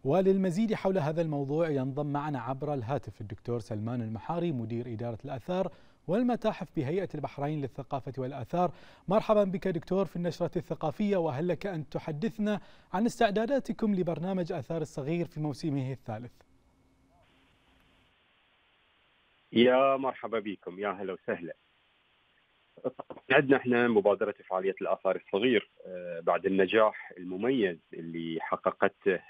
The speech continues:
Speaker 2: آه، خلال الموسمين السابقين، نستعد الآن لبدء المرحلة الثالثة أو الموسم الثالث لهذه المبادرة،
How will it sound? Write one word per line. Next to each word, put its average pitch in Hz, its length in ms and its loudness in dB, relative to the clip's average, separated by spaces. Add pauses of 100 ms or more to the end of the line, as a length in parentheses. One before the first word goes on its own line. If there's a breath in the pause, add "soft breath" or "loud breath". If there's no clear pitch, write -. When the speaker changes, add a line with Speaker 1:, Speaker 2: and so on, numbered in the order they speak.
Speaker 2:
آه، 78 520 -8
خلال 104 340 2
الموسمين 104 480 2
السابقين، 92 680 0 (840 soft breath)
نستعد 104 420 2
الآن 101 560 0
لبدء 90 240 -8 (120)
المرحلة 92 400 0
الثالثة 90 520 0
أو 85 200 -2
الموسم 82 760 -2
الثالث 90 600 2 (100)
لهذه 85 360 0
المبادرة، 92 760 -2